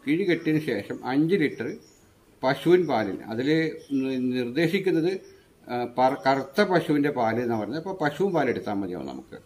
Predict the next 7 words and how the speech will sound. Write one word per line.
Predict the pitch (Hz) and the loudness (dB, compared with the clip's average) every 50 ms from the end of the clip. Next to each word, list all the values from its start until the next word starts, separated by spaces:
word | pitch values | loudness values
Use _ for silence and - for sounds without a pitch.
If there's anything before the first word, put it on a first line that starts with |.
| - - _ _ - - - - - - - | -20 -20 _ _ -20 -20 -20 -20 -20 -8 -8
ഇട്ടിട്ട് | 120 117 - - 131 120 117 - 160 170 | -8 -8 -6 -8 -10 -8 -6 -6 -2 0
നമ്മൾ | 170 139 135 156 170 | 2 2 2 2 0
തിളപ്പിക്കുക. | 165 165 165 165 165 165 156 110 - 85 76 - - - - - - - - - - - - - | 0 2 2 2 2 0 -2 -4 -4 -8 -10 -10 -16 -20 -20 -20 -20 -20 -20 -20 -20 -20 -6 -6
ഇത് | 156 160 190 214 202 196 - - - | -4 2 4 4 4 4 2 0 0
നമ്മളൊരു | 156 147 151 151 156 160 160 151 160 160 156 - - - | 2 4 4 4 6 4 4 4 4 2 0 -2 -2 0
കാവയായിട്ട് | 139 135 143 156 165 175 180 190 196 208 196 165 139 135 135 135 - 180 | 2 2 4 4 6 4 4 6 6 6 6 6 4 2 0 0 -2 -6
കുറുക്കിയെടുക്കണം. | 160 - 143 143 143 151 - - 175 175 143 104 - - - - - | -4 -2 -2 0 0 -2 -4 0 2 2 2 2 0 -4 -8 -12 -14